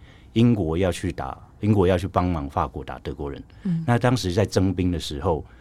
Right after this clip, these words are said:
Speaker 1: 在征魁北克人的时候，他们就说，基本上我们不想去帮法国人、魁北克人，
Speaker 2: 嗯。
Speaker 1: 因为他们已经在这一块土地上生活了三百多年，
Speaker 2: 嗯。
Speaker 1: 他们已经觉得祖国跟他们没有关系。
Speaker 2: 没有关系。
Speaker 1: 他就说，
Speaker 2: 嗯。
Speaker 1: 当初他们说我们不想要 lose Canada，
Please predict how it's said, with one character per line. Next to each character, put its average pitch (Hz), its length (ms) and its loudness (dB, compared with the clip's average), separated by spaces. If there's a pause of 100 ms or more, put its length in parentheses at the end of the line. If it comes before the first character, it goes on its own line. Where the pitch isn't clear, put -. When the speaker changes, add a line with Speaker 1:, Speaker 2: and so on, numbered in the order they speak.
Speaker 1:
在 107 120 2
征 104 220 2
魁 87 140 -2
北 85 120 0
克 87 220 -2
人 67 140 -8
的 69 80 -10
时 - 120 -12
候， 76 120 -4
他 107 120 0
们 107 160 4
就 101 140 0
说， 98 400 0 (300)
基 117 100 2
本 107 100 6
上 98 160 2
我 80 120 -2
们 78 120 -4
不 87 140 -4
想 73 260 -4 (320)
去 - 120 -6
帮 82 160 -2
法 76 160 -4
国 67 120 -10
人、 - 80 -16 (160)
魁 - 160 2
北 95 80 6
克 90 120 2
人， 78 100 0
Speaker 2:
嗯。 78 60 -6
Speaker 1:
因 104 100 2
为 110 180 4 (300)
他 - 160 0
们 110 100 4
已 82 120 0
经 92 200 0
在 87 220 0
这 92 140 0
一 85 80 0
块 - 240 -4
土 73 200 -10
地 85 160 -4
上 78 220 -6
生 82 260 -4
活 73 200 -12
了 67 100 -14
三 - 180 -6
百 73 140 -6
多 69 240 -10
年， 139 220 -12
Speaker 2:
嗯。 170 340 -4
Speaker 1:
他 107 80 4
们 101 100 4
已 90 60 2
经 95 260 2
觉 82 300 -2
得 82 200 -2 (540)
祖 92 160 -4
国 78 220 -4
跟 82 100 -4
他 87 80 -2
们 82 80 -2
没 76 100 -6
有 69 80 -8
关 69 180 -8
系。 196 60 -4
Speaker 2:
没 190 60 -2
有 80 60 -2
关 95 180 2
系。 87 60 -2
Speaker 1:
他 - 0 -
就 95 80 0
说， 95 300 4
Speaker 2:
嗯。 160 220 -2 (120)
Speaker 1:
当 110 160 4
初 107 160 4
他 104 120 4
们 95 120 2
说 98 160 0
我 85 140 0
们 82 80 -2
不 101 100 -2
想 82 140 -2
要 82 60 -2
lose 85 240 -2
Canada， - 460 -8